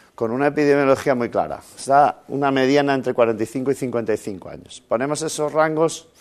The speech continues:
en España parecía que era un poco más joven, más cercano a cuarenta y cinco que a cincuenta y cinco en el último registro que hemos hecho,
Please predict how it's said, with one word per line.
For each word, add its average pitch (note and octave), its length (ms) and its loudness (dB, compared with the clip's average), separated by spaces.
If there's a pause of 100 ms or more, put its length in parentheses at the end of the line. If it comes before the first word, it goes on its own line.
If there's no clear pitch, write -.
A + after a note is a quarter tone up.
(340)
en C3 80 -2
España E3+ 440 4
parecía D3+ 500 4
que C3 100 2
era A#2+ 200 6
un A#2 280 -6
poco B2+ 200 0
más G#2 180 -4
joven, D2 300 -8 (680)
más A#2 180 -4
cercano B2 340 4
a A#2 60 0
cuarenta B2 340 2
y A#2+ 40 2
cinco C3+ 400 -6
que B2+ 80 -4
a B2 40 -4
cincuenta B2 400 -4
y C3 40 0
cinco D#3 320 -4
en C3+ 100 -2
el C3+ 100 -2
último C3+ 320 -2
registro C3+ 420 -6
que C#3 80 -2
hemos C3+ 220 -4
hecho, E3+ 380 -6